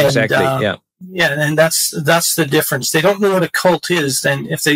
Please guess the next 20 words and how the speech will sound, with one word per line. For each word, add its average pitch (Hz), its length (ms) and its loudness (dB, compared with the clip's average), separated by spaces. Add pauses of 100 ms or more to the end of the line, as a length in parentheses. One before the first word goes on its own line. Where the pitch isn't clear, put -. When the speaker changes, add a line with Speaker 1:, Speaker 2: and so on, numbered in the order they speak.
Speaker 2:
if 165 140 -6
they 156 100 0
say 151 260 0
that 151 180 0
because 151 260 -4
you 147 100 -6
believe 147 280 -2
strongly 151 500 -2
in 139 100 0
something, 147 340 -4
I 147 80 2
mean, 151 220 0
you - 1040 -18
could 165 100 -8
say, 147 400 0
"Okay, 156 260 0
I 143 100 2
believe 147 300 0
in 139 140 -2
God." 135 480 -2